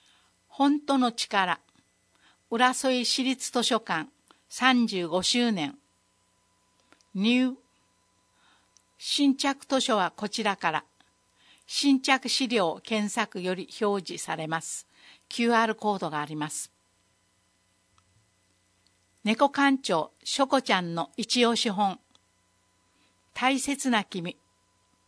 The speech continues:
マックス・ルケード著。セルジオ・マルティオネス。え、ホーバード・トヨコ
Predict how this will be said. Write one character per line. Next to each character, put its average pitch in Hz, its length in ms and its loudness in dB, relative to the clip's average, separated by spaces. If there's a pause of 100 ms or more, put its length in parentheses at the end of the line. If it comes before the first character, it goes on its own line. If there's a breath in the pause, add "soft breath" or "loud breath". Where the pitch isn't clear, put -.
(560 soft breath)
マ 214 160 0
ッ - 20 0 (120)
ク - 80 -10
ス・ 277 320 -4
ル 220 140 -2
ケ 240 280 2
ー 233 60 -4
ド - 260 -4
著。 - 280 -4 (800 soft breath)
セ - 220 2
ル 262 180 2
ジ 226 160 0
オ・ 202 300 2
マ 214 160 2
ル 269 120 2
テ 247 160 -4
ィ 233 120 4
オ 220 80 2
ネ 190 160 -4
ス。 - 340 -16 (1040 soft breath)
え、 196 140 -2 (1120)
ホ 269 320 4
ー - 20 2
バ 240 300 6
ー - 20 0
ド・ 185 200 -6 (520)
ト 226 140 0
ヨ 208 160 2
コ - 240 -6